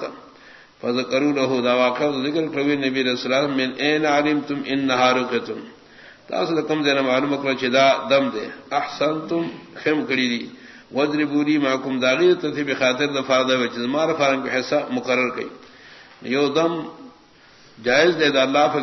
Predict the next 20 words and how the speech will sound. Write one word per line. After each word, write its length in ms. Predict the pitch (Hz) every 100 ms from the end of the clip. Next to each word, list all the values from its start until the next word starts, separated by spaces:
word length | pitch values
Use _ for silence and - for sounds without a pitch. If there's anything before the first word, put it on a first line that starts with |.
| 127
کتاب 340 | 127 143 160 160
او 60 | 135 131
فا 100 | 131
اسماء 340 | 127 143 151 151
دا 80 | 135
اللہ 260 | 131 135 151
بانے، 260 | 160 160 160 147
فا 80 | 131
الفاظ 340 | 127 143 143 135
ما 80 | 131 123
سرو 220 | 131 135 127
بانے. 300 | 117 113 - - - - - - - - - - - - 123 113
دا 120 | 123 135
مستقل 480 | 139 - 135 165 147 160 156 -
کتاب 300 | 139 131 147 147
را 80 | 135
روان 320 | 135 139 151 131
دے، 60 |
کتاب 400 | 123 127 135 127
الطب. 300 | 123 - 127